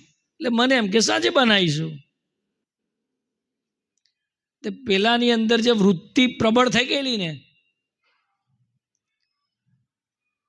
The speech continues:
અને એટલે ગુણાતીતાનંદ સ્વામી વાતમાં વાત કરી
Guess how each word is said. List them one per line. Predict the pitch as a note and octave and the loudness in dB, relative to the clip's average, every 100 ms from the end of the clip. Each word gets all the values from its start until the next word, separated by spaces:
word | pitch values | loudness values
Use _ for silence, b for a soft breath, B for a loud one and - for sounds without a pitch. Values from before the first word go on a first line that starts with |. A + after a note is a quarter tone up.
| - | -8
અને | F#3+ | -4
એટલે | G3+ A#3 | -2 -2
ગુણાતીતાનંદ | G3 G#3 A3 G#3+ G#3 G#3+ G#3+ | 0 0 0 0 0 0 -2
સ્વામી | F#3+ G#3 G#3+ | -2 -2 0
વાતમાં | F#3+ F3+ G#3 G3+ F#3+ | 0 -2 -2 0 0
વાત | F3 E3 | -2 -2
કરી | F#3 F3 | 0 0